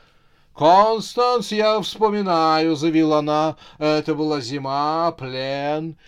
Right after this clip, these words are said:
и нас повели расстреливать к общей могиле. Знаешь, думала, что через несколько минут буду пить кофе на небесах. Однако подвели все меня.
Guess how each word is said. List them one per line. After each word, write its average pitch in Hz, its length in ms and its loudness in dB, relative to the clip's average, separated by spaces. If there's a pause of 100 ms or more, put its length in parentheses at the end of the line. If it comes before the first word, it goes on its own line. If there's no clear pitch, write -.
(200)
и 123 120 -8
нас 151 320 -2
повели 156 380 0
расстреливать 165 880 -2
к - 80 -4
общей 143 380 -2
могиле. 117 560 -10
Знаешь, 214 680 -2
думала, 262 680 -6
что 240 160 -8
через 233 240 -8
несколько 214 420 -2
минут 202 400 -2
буду 190 260 -2
пить 175 360 -6 (200)
кофе 240 460 2
на 233 140 0
небесах. 139 800 -4 (520)
Однако 165 680 0
подвели 180 640 2
все 139 260 -6
меня. 120 500 -10